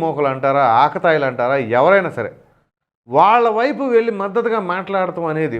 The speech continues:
పైగా ఆ వ్యక్తులు ఉన్నారా లేరు, వాళ్ళ కుటుంబ సభ్యులతో మాట్లాడుతూ, అది ఎంత డ్యామేజ్ తీసుకొచ్చిందంటే వైసీపీకి, చివరికి వైసీపీ నాయకులు కూడా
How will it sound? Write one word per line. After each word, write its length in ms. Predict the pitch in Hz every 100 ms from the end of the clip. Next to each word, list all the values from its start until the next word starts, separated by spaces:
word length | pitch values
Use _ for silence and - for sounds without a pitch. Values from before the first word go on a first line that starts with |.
| 113
పైగా 300 | 190 180 143 156 185 180 - - - - 123
ఆ 20 | 180
వ్యక్తులు 260 | 202 202 226
ఉన్నారా 240 | 214 220 185
లేరు, 140 | 190 151
వాళ్ళ 120 | 143 143
కుటుంబ 200 | 190 208 175
సభ్యులతో 300 | 156 156 131 120
మాట్లాడుతూ, 380 | 107 95 - - - 175
అది 160 | 196 143 135
ఎంత 320 | 170 196 185 127
డ్యామేజ్ 340 | 143 202 220 160
తీసుకొచ్చిందంటే 500 | 165 160 139 139 123 117
వైసీపీకి, 600 | 147 123 110 110 180 127 139 147 - - - _ -
చివరికి 320 | 208 247 233 220
వైసీపీ 440 | 202 233 247 226 233 208
నాయకులు 360 | 214 208 208 175
కూడా 180 | 170